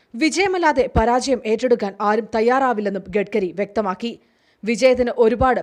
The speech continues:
പിതാക്കന്മാരുണ്ടാകും, എന്നാൽ പരാജയം അനാഥനാണ്. വിജയം വരുമ്പോൾ എല്ലാവരും ക്രെഡിറ്റിനായി ഓടിയെത്തും, എന്നാൽ പരാജയം വരുമ്പോൾ എല്ലാവരും പരസ്പരം കൈചൂണ്ടും. പൂനെയിൽ ബാങ്കുമായി ബന്ധപ്പെട്ട പരിപാടിയിൽ കേന്ദ്രമന്ത്രി വ്യക്തമാക്കി. ബാങ്കുകൾക്ക് ചിലപ്പോൾ പരാജയമുണ്ടാകും,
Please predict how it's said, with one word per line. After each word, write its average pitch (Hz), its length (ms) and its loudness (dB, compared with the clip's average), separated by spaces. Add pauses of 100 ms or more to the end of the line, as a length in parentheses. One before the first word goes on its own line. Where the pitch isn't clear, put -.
പിതാക്കന്മാരുണ്ടാകും, 226 1000 0 (340)
എന്നാൽ 302 300 0
പരാജയം 262 580 2
അനാഥനാണ്. 220 680 -2 (440)
വിജയം 240 360 0
വരുമ്പോൾ 226 380 2
എല്ലാവരും 220 520 0
ക്രെഡിറ്റിനായി 233 540 0
ഓടിയെത്തും, 214 540 0 (360)
എന്നാൽ 311 280 2
പരാജയം 302 460 2
വരുമ്പോൾ 233 380 0
എല്ലാവരും 226 500 0
പരസ്പരം 220 560 -2
കൈചൂണ്ടും. 214 540 -2 (440)
പൂനെയിൽ 240 300 2
ബാങ്കുമായി 240 540 -2
ബന്ധപ്പെട്ട 226 380 -4
പരിപാടിയിൽ 208 640 -4 (100)
കേന്ദ്രമന്ത്രി 226 520 -2
വ്യക്തമാക്കി. 208 680 -6 (520)
ബാങ്കുകൾക്ക് 285 720 2
ചിലപ്പോൾ 233 460 -2
പരാജയമുണ്ടാകും, 220 840 0